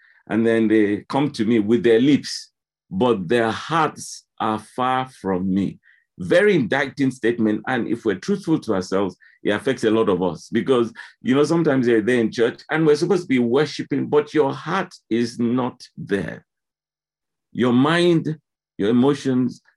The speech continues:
and your will, they're not there. So how do we worship God in spirit and in truth? And how does that help us have a healthy, healthy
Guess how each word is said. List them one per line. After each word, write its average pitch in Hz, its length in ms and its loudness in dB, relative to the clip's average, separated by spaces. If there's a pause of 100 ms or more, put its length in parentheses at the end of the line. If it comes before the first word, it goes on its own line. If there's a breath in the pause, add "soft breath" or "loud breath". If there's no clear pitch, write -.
and 101 140 0
your 104 140 2
will, 107 380 2 (260 loud breath)
they're 101 180 0
not 110 340 0
there. - 280 -6 (1200)
So - 640 -2 (1300)
how 170 360 0
do 120 260 0
we 113 340 0 (240)
worship 104 720 0 (380)
God 82 420 -2 (300 soft breath)
in 95 180 -2
spirit 110 640 -2
and 92 220 -2
in 87 100 -2
truth? 95 360 -8 (340 soft breath)
And 104 140 -2
how 143 400 -2
does 123 360 -2
that 113 260 -2 (280 soft breath)
help 123 420 -4
us 104 320 -6 (480)
have 101 320 -4 (260)
a 85 140 -6
healthy, 78 600 -6 (280)
healthy 101 640 -4